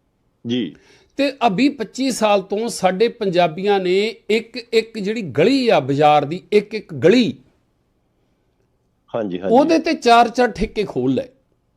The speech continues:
Speaker 1: ਠੀਕ ਹੈ ਜੀ, ਹਾਂਜੀ।
Speaker 2: ਹੁਣ ਹੋਇਆ ਕੀ, ਜਦੋਂ ਇੱਕ ਬੰਦਾ ਮਤਲਬ ਬਿਜ਼ਨਸ ਵਿੱਚ ਪਿਆ, ਉਹਨੇ ਦੇਖਿਆ ਵੀ ਠੇਕੇ ਵਿੱਚ ਤਾਂ ਪੈਸਾ ਬੜਾ ਆ।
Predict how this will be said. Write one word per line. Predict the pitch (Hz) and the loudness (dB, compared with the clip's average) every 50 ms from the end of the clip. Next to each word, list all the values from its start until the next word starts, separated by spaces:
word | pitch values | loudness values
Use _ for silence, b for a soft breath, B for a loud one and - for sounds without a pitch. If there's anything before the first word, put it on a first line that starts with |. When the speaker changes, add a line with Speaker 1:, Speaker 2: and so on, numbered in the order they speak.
| _ _ _ _ _ _ _ _ _ _ _ _ _ _ _ _ _ _ _ _ _ _ _ _ - | _ _ _ _ _ _ _ _ _ _ _ _ _ _ _ _ _ _ _ _ _ _ _ _ -6
Speaker 1:
ਠੀਕ | - 170 143 131 127 131 | -4 -2 -2 -2 -2 -4
ਹੈ | 127 | -4
ਜੀ, | 117 95 101 - - - | -4 -6 -10 -12 -10 -4
ਹਾਂਜੀ। | - 214 | 0 2
Speaker 2:
ਹੁਣ | 202 196 214 226 | 4 4 4 2
ਹੋਇਆ | 185 170 226 247 269 277 285 | 4 6 6 8 8 8 6
ਕੀ, | - - 254 247 240 214 | 4 0 -4 -4 -4 -2
ਜਦੋਂ | 190 220 220 247 254 | -4 -2 0 2 2
ਇੱਕ | 247 247 - 262 | 2 2 0 -6
ਬੰਦਾ | 196 208 214 214 214 233 240 | -4 -4 -4 0 2 2 2
ਮਤਲਬ | 208 185 202 208 220 233 196 | 2 0 -2 0 0 0 -2
ਬਿਜ਼ਨਸ | 156 175 170 190 208 208 - - 190 | -2 -2 -2 0 -2 -2 -4 -4 -6
ਵਿੱਚ | 202 196 - - | -6 -6 -6 -6
ਪਿਆ, | 190 175 170 175 | -2 0 0 0
ਉਹਨੇ | 190 180 | 0 -2
ਦੇਖਿਆ | 165 156 - - - 208 | -4 -6 -8 -4 -6 -6
ਵੀ | 220 226 _ | -6 -6 _
ਠੇਕੇ | - - 135 127 - 190 202 | -14 -16 -16 -12 -6 -6 -6
ਵਿੱਚ | 226 220 - | -6 -6 -8
ਤਾਂ | 262 - | -10 -10
ਪੈਸਾ | _ - 156 151 - - 226 | _ -6 -6 -6 -4 -4 -4
ਬੜਾ | 214 190 214 214 220 214 208 | -4 -2 -2 -2 -2 -2 -4
ਆ। | 196 | -4